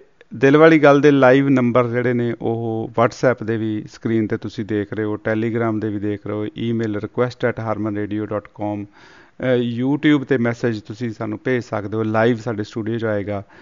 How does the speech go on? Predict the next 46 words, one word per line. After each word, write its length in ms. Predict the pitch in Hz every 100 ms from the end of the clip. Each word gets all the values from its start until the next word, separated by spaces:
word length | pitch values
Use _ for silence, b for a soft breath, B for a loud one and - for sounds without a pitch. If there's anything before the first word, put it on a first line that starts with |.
| b _ -
Facebook 380 | 156 175 156 156
'ਤੇ 140 | - 131
ਤੁਸੀਂ 260 | 120 135
ਲਾਈਵ 360 | 113 110 120 131
ਕੁਮੈਂਟ 500 | - 117 113 123 117
ਕਰ 180 | 123 107
ਸਕਦੇ 400 | - 104 95 101
ਹੋ 160 | 101 b b b
ਤੇ 120 | - 117
ਉਹ 140 | - 127
ਵੀ 100 | 135
ਸਾਡੇ 240 | 123 101
ਸਟੂਡੀਓ 440 | 101 - 98 101 101
ਦੇ 100 | 95
ਵਿੱਚ 240 | 95 -
ਆਏਗਾ, 340 | 98 95 101 -
ਅਸੀਂ 180 | - 107
ਸਕਰੀਨ 360 | - 117 123
'ਤੇ 160 | 123 123
ਵੀ 80 | 110
ਦਿਖਾਵਾਂਗੇ। 580 | 110 107 101 98 95 95 b b b b
ਸੋ 140 | - 139
ਕਿਸੇ 360 | - 156 214
ਵੀ 120 | 202 185
ਜ਼ਰੀਏ, 400 | 135 110 107 104
ਕਿਸੇ 280 | 131 143
ਵੀ 100 | 160
ਤਰੀਕੇ 380 | 156 151 107 -
ਨਾਲ 200 | 104 101 98
ਤੁਸੀਂ 220 | 98 107
ਸਾਡੇ 260 | 95 98 85
ਨਾਲ 260 | 90 85 107 _ _
ਸੰਪਰਕ 680 | - 113 98 104 107 - 104 _ _
ਕਰ 160 | 104 101
ਸਕਦੇ 440 | - 98 95 98
ਹੋ, 120 | 113 -
ਆਪਣੀਆਂ 320 | 117 127 127 -
ਟਿੱਪਣੀਆਂ 460 | 147 - 165 170 156
ਕਰ 180 | 135
ਸਕਦੇ 380 | 123 - 120 120
ਹੋ, 40 | 123
ਆਪਣੇ 240 | 120 117
ਸੁਨੇਹੇ 440 | - 120 117 120
ਭੇਜ 260 | 123 120 98
ਸਕਦੇ 400 | - 98 95 -
ਹੋ। 120 | 92